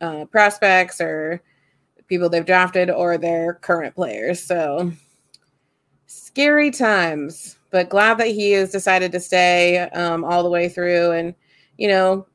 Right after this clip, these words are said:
everyone's been excited for him for a couple of years. So I think we're still gonna see some great things, um, as development camp continues, um, training camp happens, or, and if he plays,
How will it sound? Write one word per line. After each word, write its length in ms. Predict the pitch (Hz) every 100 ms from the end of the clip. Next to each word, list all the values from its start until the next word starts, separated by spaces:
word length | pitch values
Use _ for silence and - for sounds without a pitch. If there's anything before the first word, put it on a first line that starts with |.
| -
everyone's 460 | 190 254 302 269
been 260 | - 208 214
excited 460 | 220 202 202 196 180
for 120 | 185
him 200 | 185 180
for 100 | 180
a 60 |
couple 320 | 175 180 170 165
of 100 | 165
years. 360 | 127 123 175
So 600 | - 175 160 160 165 175 -
I 80 | 175
think 220 | 185 175
we're 120 | 175
still 220 | 180 180
gonna 380 | 175 170 170 175 _ _ _ _ _ _ _
see 280 | - 208 190
some 220 | 190 180
great 280 | 180 175 180
things, 640 | 180 170 165 165 170 - -
um, 340 | 170 170 165 160
as 480 | 170 170 175 165 - - _ _
development 420 | - 185 190 185 -
camp 220 | 185 180
continues, 880 | 180 180 180 175 170 170 170 165 -
um, 400 | 165 165 156 165 170
training 380 | 180 175 170
camp 360 | 165 175 170 156 _ _ _ _ _ _ _ -
happens, 800 | 185 170 - 175 170 170 170 165
or, 380 | - 190 180 -
and 280 | - 185 185
if 120 | 185 180
he 160 | 180
plays, 640 | 175 180 170 165 165 165